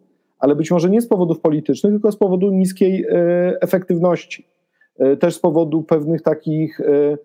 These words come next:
mitów, które panowały i które dotyczyły, e, sądownictwa, pewnego niezrozumienia, jak sądownictwo, e, czy urzędy, e,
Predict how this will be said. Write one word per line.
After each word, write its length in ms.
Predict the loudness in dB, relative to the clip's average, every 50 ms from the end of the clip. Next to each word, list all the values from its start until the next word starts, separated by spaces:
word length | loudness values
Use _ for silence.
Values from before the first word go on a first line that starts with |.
| _ _ _ _ _ _ _ _ -2
mitów, 400 | 0 2 2 2 2 0 -2 -2
które 280 | 0 0 2 2 2 0
panowały 680 | -2 -6 -2 -2 0 0 0 0 0 2 2 2 0
i 40 | -2
które 240 | -2 -2 0 0 0
dotyczyły, 760 | 0 -2 -4 -4 -8 -4 0 0 2 2 2 2 0 0 0 -2 -4 -6 -6 -4 -2 -2 0 -2
e, 40 | -2
sądownictwa, 580 | -2 -2 -2 0 0 -2 -2 -4 -2 -2 -2
pewnego 320 | -2 -2 -2 -2 0 0 0
niezrozumienia, 880 | 0 0 0 0 0 0 0 0 0 0 0 2 2 0 0 0 -2 -4 _ _ _ _ _ _ _ -2
jak 260 | 0 2 2 0 -2
sądownictwo, 1000 | -4 -2 -2 0 0 0 0 0 -2 -2 -4 -8 -6 -2 0 2 2 0 -2 -4 -4 -2
e, 180 | -2 -2 -2
czy 200 | -2 0 -2 -2
urzędy, 720 | 0 0 0 0 0 0 0 -2 0 0 0 0 -2 -4 -6 -6 -4
e, 480 | -2 0 0 2 2 0 0 0 -2